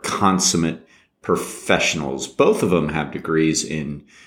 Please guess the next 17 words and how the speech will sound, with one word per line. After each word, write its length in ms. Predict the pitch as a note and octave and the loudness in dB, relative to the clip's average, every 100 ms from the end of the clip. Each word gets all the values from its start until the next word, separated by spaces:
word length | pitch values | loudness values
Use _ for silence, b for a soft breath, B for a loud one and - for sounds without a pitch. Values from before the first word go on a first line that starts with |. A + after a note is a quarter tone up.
| b b _ | b b _
business, 500 | A#2+ B2 B2+ B2 - | 4 4 4 2 2
and 160 | F2 D#2+ | -2 0
Jonathan 440 | E2+ E2 D#2+ D#2+ | 2 2 0 -4
has 280 | D2+ D#2+ - | -4 -4 -6
a 40 | - | -10
degree 320 | D#2 E2+ E2 | -4 0 0
in 100 | D#2 | 2
real 220 | F#2+ A2+ | 2 4
estate, 500 | A2 - G#2 G2+ - | 2 2 4 4 2
and 140 | D#2 | -4
I 80 | D2+ | -4
do 240 | - D4+ E4+ | -2 2 2
think 300 | B3+ D#3+ - | 2 -2 2
that 220 | E2+ - | 0 2
matters 460 | C#2+ C2+ C2 C2 | 0 0 0 -4
because, 600 | - D#2 C#2+ E2+ D2 C#2+ - | -6 -6 -4 -2 0 0 -4
again, 720 | D#2+ - G2+ F#2+ D#2 D#2 | -8 -2 2 2 2 -2